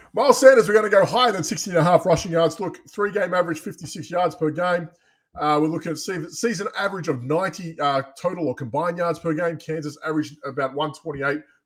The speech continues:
total yards or combined yards, the running backs as a whole. I think that's important to know because they've given him at sixty and a half rushing yards. They've given him sixty-eight and a half receiving yards,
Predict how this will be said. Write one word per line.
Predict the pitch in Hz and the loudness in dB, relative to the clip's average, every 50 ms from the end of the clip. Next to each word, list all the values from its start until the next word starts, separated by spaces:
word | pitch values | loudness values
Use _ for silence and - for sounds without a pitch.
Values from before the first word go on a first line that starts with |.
| _ | _
total | - 170 156 156 151 | -2 -2 0 0 2
yards | 139 147 147 151 147 139 | 0 0 0 0 -2 -4
or | 131 - | -6 -8
combined | - 135 113 123 127 135 135 123 | -10 -8 -2 0 0 0 0 -2
yards, | 127 127 131 127 127 - - | 0 0 0 0 -2 -4 -6
the | 117 | -8
running | 110 120 127 127 120 | -6 -6 -6 -4 -4
backs | 120 120 127 160 - | -2 -2 -2 -4 -4
as | 120 110 | -8 -6
a | |
whole. | 107 120 123 120 | -4 -2 -2 -2
I | 131 | -4
think | 156 151 | -6 -8
that's | 139 143 - | -8 -8 -8
important | - 113 - - - - 110 113 | -10 -10 -8 -8 -8 -8 -6 -6
to | 120 | -4
know | 123 117 | -4 -4
because | 113 - 131 120 - - - - - - _ _ _ _ _ _ | -4 -6 -8 -10 -10 -12 -18 -20 -20 -20 _ _ _ _ _ _
they've | 151 160 156 139 | 4 4 4 4
given | 175 190 190 190 | 0 -4 -4 -4
him | 175 156 151 | -2 -2 -2
at | 147 - | -2 -4
sixty | - - 156 - - - 160 | -8 -8 -8 -10 -6 -4 -4
and | 147 | -2
a | 135 135 | -2 -2
half | 156 151 135 - | 0 0 -2 0
rushing | 147 147 151 - - 143 131 | -2 -4 -4 -4 -6 -8 -6
yards. | 131 131 131 131 117 123 | -4 -2 -2 -2 -4 -4
They've | 131 | -6
given | 127 131 127 120 | -6 -6 -8 -8
him | - | -10
sixty-eight | - - - 151 - - 160 - - 147 147 139 | -10 -10 -10 -10 -12 -12 -14 -10 -4 -4 -2 -2
and | 123 123 | -2 -6
a | 120 117 | -8 -6
half | 113 135 139 135 131 131 127 | -6 -4 -2 -2 -2 -4 -8
receiving | - - 147 131 123 123 | -8 -8 -6 -6 -4 -4
yards, | 123 120 117 113 | -4 -4 -4 -6